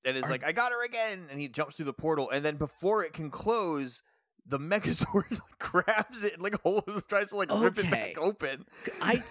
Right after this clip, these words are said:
Speaker 2: I guess I missed that he jumped through. I thought he just, like, jumped through the wall and left.
Speaker 1: Yeah, he, he jumps through a portal, and then they,
Speaker 2: Okay.
Speaker 1: they, like, try to hold it open to get through it. And when they grab it, it, like, switches to the other side of the portal. So we see them, like, trying to <laughs> pry it
Speaker 2: Okay.
Speaker 1: open.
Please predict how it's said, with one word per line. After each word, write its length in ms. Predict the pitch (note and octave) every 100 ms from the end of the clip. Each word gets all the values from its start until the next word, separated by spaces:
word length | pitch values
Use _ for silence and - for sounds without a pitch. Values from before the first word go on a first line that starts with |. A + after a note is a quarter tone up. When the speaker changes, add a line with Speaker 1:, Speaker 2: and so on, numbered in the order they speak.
| -
Speaker 2:
I 80 | G3
guess 260 | C4 D4
I 100 | F#4+
missed 260 | E4 C#4+ -
that 100 | A3+
he 140 | G#3
jumped 260 | D3 F3+ G3
through. 160 | A3 F#3
I 80 | F3
thought 140 | G#3+ D#4
he 80 |
just, 160 | D#4+ -
like, 180 | G#3 D3+
jumped 300 | - F#3 F3
through 140 | F#3
the 100 | D3+
wall 400 | C3 C#3+ C#3+ C3+
and 100 | B2
left. 280 | B2 C3 E3
Speaker 1:
Yeah, 160 | D#3+ C#3
he, 260 | G#3+ C4+
he 200 | - G#3+ B3+
jumps 300 | C#4 C#4 C4
through 260 | - B3
a 60 | F3+
portal, 580 | - F3+ D#3+ C3+ G#2+ G2
and 160 | C3+
then 160 | C#3+ C#3
they, 100 | D3
Speaker 2:
Okay. 340 | G#3 G#3+ D#3+
Speaker 1:
they, 80 | E3
like, 220 | F#3 F3
try 200 | - G3+
to 80 | F#3
hold 300 | - F3 E3+
it 60 | D#3+
open 300 | C3+ C#3+ F#3
to 60 |
get 180 | F#3 D#3+
through 220 | - G#3
it. 80 | G3+
And 180 | C3 C#3
when 140 | D3+ E3
they 140 | D3
grab 580 | A2+ C#3 C#3 F#3+ G#3+ F3
it, 180 | C3+ B2
it, 140 | B2+
like, 140 | C#3
switches 540 | - - D3 E3 D3+ C3
to 80 | C3
the 140 | C#3+
other 200 | C3 C3
side 280 | C3 C3+ A#2
of 20 | A2
the 60 |
portal. 380 | G2+ A#2+ G#2+ F#2+
So 100 | -
we 140 | A2+
see 200 | A2+ C#3 A#2+
them, 200 | A2+ A#2
like, 140 | A2+
trying 180 | - A#2+
to 80 | C3
<laughs> 0 |
pry 380 | - - E3 -
it 60 | F3
Speaker 2:
Okay. 360 | G#3+ - D3
Speaker 1:
open. 140 | G2